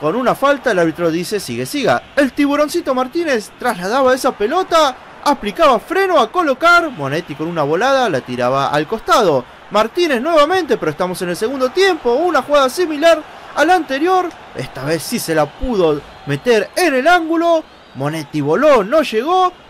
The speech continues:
Vamos a ver nuevamente la repe, como es una jugada típica del veintisiete.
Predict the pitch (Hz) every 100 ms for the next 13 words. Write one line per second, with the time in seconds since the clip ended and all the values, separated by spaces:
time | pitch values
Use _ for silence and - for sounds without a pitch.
0 | - 135 127 123 135 139 160 277 240 180
1 | 185 269 - 180 170 285 330 320 302 302
2 | - 302 247 196 - 294 269 254 262 226
3 | - 330 285 208 135 - 120 117 123 127
4 | 214 147 104 -